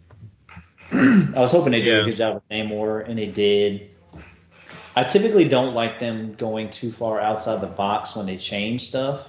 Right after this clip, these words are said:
Speaker 2: Yeah.
Speaker 1: around a character, but I understand why they did.
Speaker 2: Yeah.
Speaker 1: 'Cause they had to change Namor a lot.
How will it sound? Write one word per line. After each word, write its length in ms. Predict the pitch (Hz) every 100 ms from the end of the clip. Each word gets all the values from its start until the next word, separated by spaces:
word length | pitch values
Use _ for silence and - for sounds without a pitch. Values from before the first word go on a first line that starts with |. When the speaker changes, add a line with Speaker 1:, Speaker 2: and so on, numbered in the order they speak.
| - _ _ _ _ _ _ _ _ _ _ _ -
Speaker 2:
Yeah. 180 | 120
Speaker 1:
around 380 | 110 113 113 113
a 60 | 110 -
character, 440 | 120 120 120 131 123
but 520 | 117 110 - - -
I 140 | 131 135
understand 500 | 139 123 143 127 113
why 140 | 110
they 140 | 104 98 90 -
did. 680 | 104 101 98 92 82 - - _ - - _ - - -
Speaker 2:
Yeah. 360 | 139 123 107 107 - _ _ _ _ _ -
Speaker 1:
'Cause 100 | 123
they 100 | 135
had 160 | 156 165
to 100 | 123
change 440 | 139 131 120 110
Namor 840 | 117 110 104 104 101 101 95 92 - _ _ _ _ _ _ _ _ _ _ -
a 60 | 113
lot. 500 | 98 95 87 80